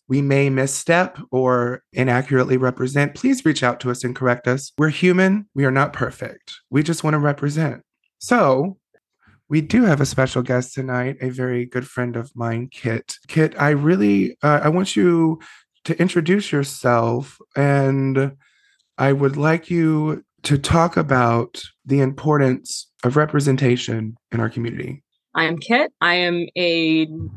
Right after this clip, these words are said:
Speaker 2: aspiring queer comics scholar. So I look at comic books, particularly superhero comics from the U S,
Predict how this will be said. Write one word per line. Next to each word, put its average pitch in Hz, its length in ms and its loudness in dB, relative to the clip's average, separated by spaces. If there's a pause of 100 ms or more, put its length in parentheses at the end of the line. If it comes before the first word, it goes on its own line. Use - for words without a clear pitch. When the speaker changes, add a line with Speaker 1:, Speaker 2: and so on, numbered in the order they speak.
Speaker 2:
aspiring 185 600 0
queer 170 340 -4
comics 170 400 -4
scholar. 220 400 -2 (180)
So 165 440 0
I 175 420 0 (100)
look 175 280 -2 (200)
at 165 440 -2 (140)
comic 220 380 0
books, - 580 -2 (120)
particularly 196 640 0
superhero 160 580 -2
comics 160 640 -2 (140)
from 170 140 0
the 165 100 -2
U 165 160 2
S, 160 500 -2